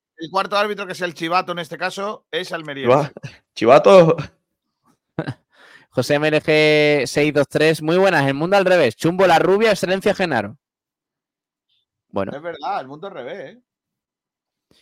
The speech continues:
Speaker 3: Eh, Alberto Gil decía por aquí, en Málaga en primera R F el objetivo es ganar para ascender sea como sea. Mientras se gane hay que apoyar. Los estilos de juego bonitos para los grandes que manejan millones.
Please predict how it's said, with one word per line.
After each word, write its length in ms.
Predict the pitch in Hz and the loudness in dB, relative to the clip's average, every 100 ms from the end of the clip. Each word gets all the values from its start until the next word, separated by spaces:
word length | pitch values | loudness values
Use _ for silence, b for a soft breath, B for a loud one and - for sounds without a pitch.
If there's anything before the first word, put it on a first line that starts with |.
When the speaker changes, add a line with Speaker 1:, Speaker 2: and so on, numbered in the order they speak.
| _ _ _ _ _ | _ _ _ _ _
Speaker 3:
Eh, 440 | 120 123 120 123 120 | -4 0 0 0 0
Alberto 580 | 120 135 - 160 156 147 | 0 -2 0 2 4 2
Gil 220 | 156 156 | -2 -4
decía 240 | 147 147 | -2 -2
por 100 | 143 | 0
aquí, 160 | 147 143 | 0 -2
en 80 | 139 | -2
Málaga 220 | 147 170 | 0 0
en 80 | 165 | -2
primera 260 | 165 170 | -4 0
R 120 | 160 | 0
F 180 | 156 175 | 0 0
el 80 | 170 | 2
objetivo 320 | 156 147 156 | 0 -2 -2
es 80 | 165 | -2
ganar 360 | 147 151 185 147 | -2 0 0 2
para 180 | 135 | 2
ascender 300 | 131 139 151 | 0 -2 -4
sea 160 | 156 165 | 0 -2
como 180 | 156 151 | 0 -2
sea. 200 | 120 107 | -2 -4
Mientras 320 | 110 110 120 | -6 -6 -4
se 120 | - | -2
gane 220 | 120 156 180 | -2 0 -2
hay 120 | 165 | 0
que 100 | 170 | 0
apoyar. 360 | 151 147 107 | 2 2 0
Los 120 | 107 110 | 0 -2
estilos 280 | - 147 | 0 0
de 60 | 147 | 2
juego 200 | 165 175 | 2 2
bonitos 300 | 156 175 196 | 2 0 -2
para 160 | 170 147 | 2 2
los 140 | 139 | 2
grandes 280 | 135 156 180 | 2 -2 -4
que 80 | 151 | -4
manejan 400 | 139 151 151 143 | -4 -2 -4 -4
millones. 560 | 127 82 - - - | -8 -10 -14 -20 -20